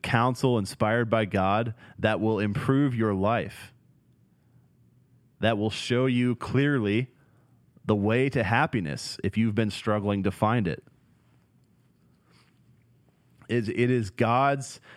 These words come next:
family government. We have a booklet available to you for free by that title at the trumpet dot com, written by P C G Pastor General Gerald Flurry.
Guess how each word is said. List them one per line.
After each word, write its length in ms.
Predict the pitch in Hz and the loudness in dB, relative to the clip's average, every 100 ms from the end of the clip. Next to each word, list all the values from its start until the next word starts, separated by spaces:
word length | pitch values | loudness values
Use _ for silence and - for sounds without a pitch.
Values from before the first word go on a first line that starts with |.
| - | -20
family 600 | - - 123 131 123 110 | -8 0 2 4 2 2
government. 500 | 107 101 98 85 - | 0 0 -2 -4 -2
We 120 | 107 | -2
have 120 | 113 | 0
a 60 | 101 | 0
booklet 480 | 95 113 117 110 - | 0 -2 0 -2 -4
available 480 | 98 104 113 107 101 | -6 -2 -2 -2 -6
to 140 | - | -4
you 80 | 110 | -4
for 160 | - 101 | -4 -10
free 540 | - 120 135 151 151 - - - _ _ _ _ | -6 -2 0 0 -4 -12 -20 -20 _ _ _ _
by 200 | - 101 | 0 2
that 280 | 104 117 - | 2 0 0
title 500 | - 120 120 131 139 - | 0 0 2 -2 -4 -4
at 180 | 104 - | -2 -2
the 60 | |
trumpet 400 | 92 120 117 113 | -2 0 0 0
dot 220 | 113 113 | 0 -2
com, 340 | - 110 120 113 | -2 -2 -2 -2
written 260 | 107 104 | -2 -2
by 400 | 104 104 98 95 - | -2 0 0 -2 -6
P 160 | - 113 | -4 -4
C 160 | - | -2
G 180 | 92 107 | -2 -2
Pastor 380 | - 107 104 104 | 0 -2 -2 -4
General 380 | 95 107 104 98 | -2 0 0 -2
Gerald 380 | 95 101 95 87 | -2 -2 -2 -2
Flurry. 420 | 113 127 156 | -2 0 -2